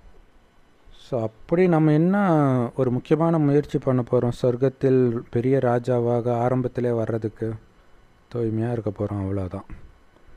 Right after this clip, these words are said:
நாமும் தூய்மையா இருந்து மற்றவர்களையும் தூய்மையா ஆக்கணும். அது ஞானத்தை கொடுத்து, சக்தியை கொடுத்து. So, எல்லோருக்கும் இந்த சத்தியநாராயணனுடைய சத்தியமான கதையை சொல்லுங்க. இது ரொம்ப, ரொம்ப ஈஸியும்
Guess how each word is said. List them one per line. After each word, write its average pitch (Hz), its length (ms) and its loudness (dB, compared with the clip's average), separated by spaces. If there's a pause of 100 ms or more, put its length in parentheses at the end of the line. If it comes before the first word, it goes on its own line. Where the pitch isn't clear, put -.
(460)
நாமும் 135 400 0
தூய்மையா 131 380 2
இருந்து 120 300 -2
மற்றவர்களையும் 135 720 0
தூய்மையா 131 320 0
ஆக்கணும். 107 460 -6 (920)
அது 117 280 -4 (140)
ஞானத்தை 113 460 -4
கொடுத்து, 110 320 -8
சக்தியை 110 400 -8
கொடுத்து. - 360 -12 (1120)
So, 131 180 -2
எல்லோருக்கும் 147 760 2 (100)
இந்த 123 180 0 (100)
சத்தியநாராயணனுடைய 135 1200 -2 (120)
சத்தியமான 143 720 -2
கதையை 120 400 -4
சொல்லுங்க. 104 640 -10 (880)
இது 156 180 -2
ரொம்ப, 143 240 0
ரொம்ப 143 220 0
ஈஸியும் 131 680 -6